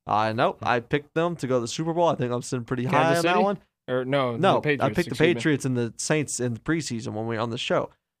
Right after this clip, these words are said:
Speaker 1: and that's still looking good. Anyways,
Speaker 2: <laughs>
Speaker 1: Brady has now gone to eight straight A F C championships.
Speaker 2: No surprise.
Speaker 1: This is the debate because the two most notable sports figures over our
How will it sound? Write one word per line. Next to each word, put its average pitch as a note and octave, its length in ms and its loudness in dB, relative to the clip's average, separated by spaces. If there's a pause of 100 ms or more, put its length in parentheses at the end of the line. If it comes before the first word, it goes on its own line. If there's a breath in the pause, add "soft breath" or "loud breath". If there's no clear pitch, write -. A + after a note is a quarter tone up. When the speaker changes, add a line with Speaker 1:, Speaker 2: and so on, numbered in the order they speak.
(100)
Speaker 1:
and A#2+ 300 -4
that's A#2 140 -2
still C3+ 160 0
looking C3+ 220 -2
good. D#3+ 220 2 (200)
Anyways, D#3 260 4 (200)
Speaker 2:
<laughs> D#3+ 100 0
Speaker 1:
Brady F#3+ 260 6
has D#3 140 2
now E3+ 180 6
gone D#3 280 2
to C3 120 0
eight D#3+ 140 2
straight E3+ 260 2
A D3 140 4
F D3 100 0
C C3+ 140 -4
championships. D#3+ 840 -2 (480)
Speaker 2:
No F2+ 120 -12
surprise. B2 360 -6 (240)
Speaker 1:
This F3 200 0
is - 80 -6
the D#3+ 120 -2
debate G2+ 380 -4 (340)
because A#2+ 460 0 (180)
the C3 140 -2
two F#3+ 340 2
most E3 400 2 (800)
notable D3+ 500 6
sports C3+ 300 2
figures B2 320 0
over A#2+ 240 4
our A#2+ 260 2